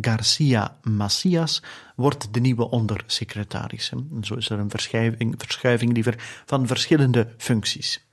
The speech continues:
Deze Arthur Roche werd geboren op zes maart negentien vijftig.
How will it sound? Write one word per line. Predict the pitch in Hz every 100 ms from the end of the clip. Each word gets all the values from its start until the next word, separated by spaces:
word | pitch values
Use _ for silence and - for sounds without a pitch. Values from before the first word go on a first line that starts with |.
| _ _ _ _ _ - - - - - -
Deze | 147 151 151 143 143
Arthur | - 170 190 156 127 -
Roche | 113 110 123 202 -
werd | 165 -
geboren | - 156 160 151 143
op | 143 -
zes | 120 139 -
maart | 123 120 110
negentien | 117 110 107 110 101
vijftig. | - - 110 156 - 220 220